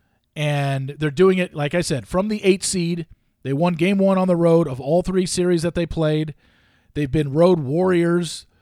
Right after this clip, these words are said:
They have the second best record in the playoffs. You win game series, the, the first series in five games, the second series in six games,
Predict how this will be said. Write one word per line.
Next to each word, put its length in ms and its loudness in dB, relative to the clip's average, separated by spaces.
They 100 -2
have 80 -2
the 80 -6
second 340 0
best 220 2
record 400 0
in 220 0
the 100 2
playoffs. 800 0
You 140 -8
win 160 -4
game 340 -4
series, 680 0
the, 200 -8
the 140 -8
first 260 -2
series 300 0
in 80 -6
five 320 2
games, 340 -2
the 60 -10
second 300 -8
series 400 -8
in 80 -12
six 260 -4
games, 480 -4